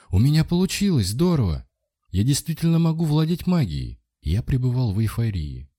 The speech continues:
"Да, можешь, можешь, только зачем меня-то облил?" Алиена выглядела не столь довольной, как я. "Да я просто представил, что выкидываю воду там, где сейчас физически нахожусь". Я немного смутился.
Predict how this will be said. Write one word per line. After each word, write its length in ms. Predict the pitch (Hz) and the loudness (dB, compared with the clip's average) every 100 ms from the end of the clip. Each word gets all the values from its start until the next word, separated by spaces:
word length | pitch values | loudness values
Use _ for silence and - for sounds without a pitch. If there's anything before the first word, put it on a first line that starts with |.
| _ _ _ _ _ | _ _ _ _ _
"Да, 360 | 101 135 139 120 | -6 -2 -2 0
можешь, 420 | 139 147 156 - | -2 -2 -4 -4
можешь, 500 | 160 123 117 110 - - | -2 0 -2 -4 -10 -6
только 260 | 120 117 | -4 -2
зачем 320 | 123 135 156 139 | -2 0 0 0
меня-то 360 | 147 147 - 92 | 0 0 0 -2
облил?" 380 | 87 78 67 - _ _ _ | -2 -4 -4 -12 _ _ _
Алиена 500 | 80 78 98 139 143 | -4 -2 -2 -2 -2
выглядела 640 | 143 143 135 131 123 117 101 | -2 -2 -2 -2 -4 -4 -6
не 120 | 120 | -6
столь 280 | - 127 78 | -4 -4 -2
довольной, 440 | 76 76 73 73 | -2 -2 -4 -6
как 260 | - 80 - | -6 -6 -6
я. 240 | 71 69 - _ _ _ _ - | -10 -10 -18 _ _ _ _ -4
"Да 80 | |
я 180 | 85 120 | 0 0
просто 320 | - 113 - | 0 -2 -2
представил, 500 | 92 101 - 151 151 | -2 -2 -2 -2 0
что 180 | 135 - | 0 -2
выкидываю 480 | 117 117 139 127 120 | -4 -2 -2 0 0
воду 240 | 120 127 | 0 0
там, 320 | 104 135 165 - _ | 0 0 0 -4 _
где 200 | 87 92 | -4 0
сейчас 380 | 110 107 - 139 | 0 0 0 0
физически 580 | - 104 120 131 - 156 | 0 0 0 -4 -6 -2
нахожусь". 640 | 156 - 160 151 87 - _ _ _ | 0 0 -2 0 -2 -4 _ _ _
Я 200 | 80 107 | -4 -2
немного 400 | 123 85 110 110 | 0 0 -2 -4
смутился. 720 | - 98 - 73 69 - | -4 -6 -4 -8 -8 -12